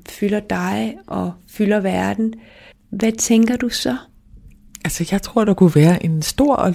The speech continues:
Speaker 2: lykkelig udfordring, hvis for eksempel vi sagde, at alle mennesker over halvtreds prøvede at leve det næste år med så lille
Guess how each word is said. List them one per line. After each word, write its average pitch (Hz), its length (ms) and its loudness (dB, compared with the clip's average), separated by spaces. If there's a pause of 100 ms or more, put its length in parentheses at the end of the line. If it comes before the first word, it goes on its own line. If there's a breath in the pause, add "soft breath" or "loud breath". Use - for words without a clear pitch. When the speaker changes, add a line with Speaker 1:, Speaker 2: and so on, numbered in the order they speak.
Speaker 2:
lykkelig 202 560 0
udfordring, 190 680 -2
hvis - 200 -4
for - 140 -8
eksempel 208 600 -2 (240)
vi - 40 -18
sagde, 175 380 -2
at - 120 -8 (260)
alle 262 200 0
mennesker 180 580 -4
over 139 220 -2
halvtreds 185 580 -6 (380 loud breath)
prøvede 208 500 4
at 160 160 -2 (200)
leve 196 380 0 (580)
det 160 120 0
næste 180 440 0
år - 340 0 (340 loud breath)
med 214 220 2
så 277 280 -2 (100)
lille 294 420 0